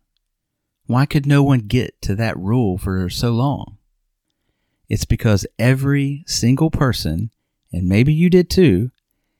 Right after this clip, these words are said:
came up with their own rule from the beginning and then only proposed numbers that fit the rule they were thinking. And here's the crucial,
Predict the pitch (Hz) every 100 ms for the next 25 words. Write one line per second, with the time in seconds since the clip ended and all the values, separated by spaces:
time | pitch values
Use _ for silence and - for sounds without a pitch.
0 | _ _ _ _ - 143 160 147 131 107
1 | - 131 180 165 101 95 95 - 104 98
2 | 101 139 127 80 87 - _ _ _ 104
3 | 101 131 196 147 110 104 _ _ 131 165
4 | 180 180 175 160 - 135 139 143 147 117
5 | 95 90 98 - _ - 156 156 - 131
6 | 123 127 120 113 113 107 113 113 110 123
7 | 135 - - - _ _ _ _ _ _
8 | _ _ _ _ _ _ _ _ _ _
9 | _ 113 139 202 123 - 147 147 - 92